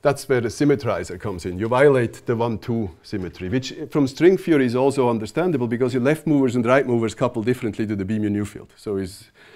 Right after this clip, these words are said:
you could sort of, from string theory, you can sort of infer that this should be the right coupling. So, but what about the dilaton? So you might say, "Well, does the dilaton, I mean, dilaton appears in the spectrum, so somehow it should be able to couple, but how does it couple?" Now, first thing you might think,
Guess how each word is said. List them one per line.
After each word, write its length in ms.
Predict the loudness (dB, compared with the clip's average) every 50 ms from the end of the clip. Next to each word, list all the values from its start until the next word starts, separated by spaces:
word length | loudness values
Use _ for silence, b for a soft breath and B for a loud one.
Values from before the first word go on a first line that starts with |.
| B B B
you 100 | -6 -4
could 160 | -2 0 2
sort 180 | 2 2 2
of, 60 | 0 -2
from 120 | -2 -2
string 240 | 0 4 4 4 4
theory, 160 | 4 0 0
you 60 | 0
can 120 | -2 -2 -2
sort 180 | 0 0 0
of 120 | 0 -2 -2
infer 380 | -4 -4 -4 -2 0 0 0
that 160 | 0 -2 -6
this 140 | -6 -8 -8
should 160 | -8 -10 -10
be 100 | -8 -6
the 120 | -6 -6 -8
right 140 | -10 -12 -14
coupling. 340 | -18 -20 -20 -18 -20 -20 -20 _ _ _ _ _ b b b b b b b b b b b b b b b b b b b b b b b b b b b b b b _ _ _ _ -6
So, 180 | 2 2 2
but 180 | 4 4 2 0
what 120 | 0 0
about 180 | 2 2 0 0
the 80 | -2 -2
dilaton? 460 | -2 -2 -2 -4 -6 -8 -12 -14 -14 b b b b b b b b b b b b b b b b b b b
So 180 | -16 -10 -6 -4
you 80 | -4 -2
might 140 | -4 -4 -4
say, 120 | -4 -2
"Well, 420 | 0 0 0 2 2 0 -2 -4 -10 _ _ -20 _ -20 -20 -20 _ _ -20 -12 -10
does 140 | -10 -8
the 80 | -8 -6
dilaton, 320 | -2 -2 -2 -2 -2 -4
I 20 | -4
mean, 160 | -4 -2 2
dilaton 380 | 2 2 2 2 0 0 -2 -2
appears 320 | -2 0 0 0 0 0
in 80 | -2 -4
the 80 | -4
spectrum, 500 | -6 -6 -6 -6 -6 -6 -6 -6 -6 -6
so 180 | -4 -4 -6 -4
somehow 340 | -4 -2 -4 -2 -2 -2 -4
it 60 | -4
should 160 | -4 -6 -6
be 100 | -4 -4
able 160 | -4 -4 -6 -10
to 120 | -12 -12
couple, 320 | -10 -10 -12 -10 -10 -12
but 100 | -10 -10
how 140 | -8 -8 -8
does 140 | -8 -8 -8
it 80 | -10 -10
couple?" 260 | -12 -12 -8 -6 -4
Now, 160 | -4 -4 -4 B B B B B B
first 220 | -2 -2 0 0
thing 100 | 2 2
you 60 | 2 2
might 160 | 2 2 2
think, 180 | 2 0 0